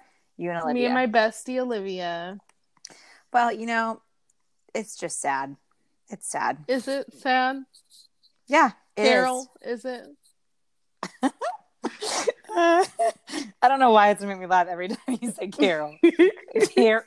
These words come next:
Speaker 1: Carol? Oh, I think I got us a good cover page for this, this podcast that we're currently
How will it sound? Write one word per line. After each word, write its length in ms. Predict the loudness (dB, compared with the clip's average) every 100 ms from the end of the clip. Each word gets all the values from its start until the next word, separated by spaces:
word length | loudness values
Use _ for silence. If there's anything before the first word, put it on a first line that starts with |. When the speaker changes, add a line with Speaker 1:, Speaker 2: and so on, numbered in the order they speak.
| -8
Speaker 1:
Carol? 680 | -8 -6 -4 -2 -4 -4 -8 _ _ _ _ _ _ -20 -20 -20 _ _ _ _ _ _ _ _ -6
Oh, 100 | -2
I 120 | 0
think 200 | -2 -6
I 100 | -6
got 220 | -2 -2 -2
us 160 | -6
a 80 | -14
good 500 | -12 -6 -6 -6 -10 -16 _ _
cover 360 | -4 -4 -4 -8
page 440 | -12 -14 -14 -14
for 160 | -10 -8
this, 380 | -8 -10 -14 -18 _ _ -10
this 180 | -10 -8
podcast 800 | -4 -4 -4 -6 -8 -8 -10 -16 -14
that 180 | -12 -10
we're 160 | -10 -10
currently 560 | -8 -8 -8 -12 -16